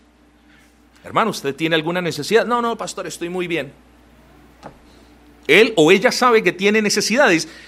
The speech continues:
pero hay veces las vemos pequeñas. No, no pasa nada, estoy bien. No son tan grandes como las que está, como, como las que está,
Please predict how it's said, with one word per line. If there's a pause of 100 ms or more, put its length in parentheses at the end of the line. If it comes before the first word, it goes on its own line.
(160)
pero
hay
veces
las
vemos
pequeñas. (680)
No,
no
pasa
nada,
estoy
bien. (600)
No
son
tan
grandes (220)
como
las
que
está,
como,
como
las
que
está,